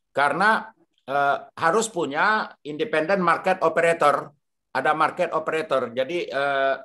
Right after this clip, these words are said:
nanti terlalu banyak keributan kalau P L N yang juga selaku operator sistem,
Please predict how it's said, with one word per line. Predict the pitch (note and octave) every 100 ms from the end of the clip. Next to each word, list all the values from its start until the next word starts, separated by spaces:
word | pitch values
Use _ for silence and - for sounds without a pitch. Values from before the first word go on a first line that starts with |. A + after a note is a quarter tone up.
| -
nanti | D3+ F#3+ G#3+
terlalu | F#3 F3+ F3
banyak | E3+ F3 E3+
keributan | F3+ E3+ E3 F#3+ E3 C3 B2+
kalau | D3+ F3
P | E3+
L | C#3+ D3+
N | F3
yang | E3+ D3+
juga | C#3+ D#3+ E3+
selaku | D#3+ D3 C#3+ E3
operator | D3 D3 C#3+ C#3 D3 C3+
sistem, | - C3 - D#3 F3+ A#3